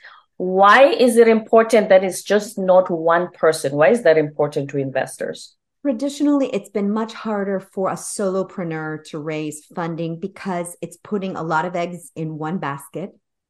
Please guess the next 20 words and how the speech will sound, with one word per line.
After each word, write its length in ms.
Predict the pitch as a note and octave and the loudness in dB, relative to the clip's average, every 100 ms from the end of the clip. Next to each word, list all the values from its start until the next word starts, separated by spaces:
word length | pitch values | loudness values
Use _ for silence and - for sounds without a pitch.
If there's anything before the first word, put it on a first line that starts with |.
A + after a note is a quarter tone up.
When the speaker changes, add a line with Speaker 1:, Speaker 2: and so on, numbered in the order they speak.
| _ | _
Speaker 2:
for 80 | F#3 | -6
investors. 800 | D#3+ D#3 D3 C#3+ - D3+ E3+ - _ _ _ - | -4 -4 -6 -8 -12 -10 -12 -16 _ _ _ -10
It's 160 | G3 | -8
very 260 | G#3 B3 F#4 | -2 -2 -2
hard 300 | - C#4 C4+ | -2 -4 -4
to 80 | A3+ | -6
be 220 | A#3 A3 | -4 -4
a 60 | G3 | -4
C 440 | - - F#3+ E3+ | -8 -12 -10 -6
E 60 | D#3+ | -4
O 340 | D3+ G#3+ C#4 - _ | -2 -4 -6 -10 _
and 160 | F#3+ A3 | -4 -2
a 40 | |
C 180 | C4+ C#4 | -4 -6
T 200 | C#4 C4 | -4 0
O, 300 | G#3+ G#3+ A#3+ - _ | 2 2 0 -4 _
the 80 | G#3 | -4
head 160 | G#3+ A#3 | -2 -2
of 120 | C4 | -4
product 540 | A3+ G3+ G3 G#3 G#3+ | -2 0 0 -2 -4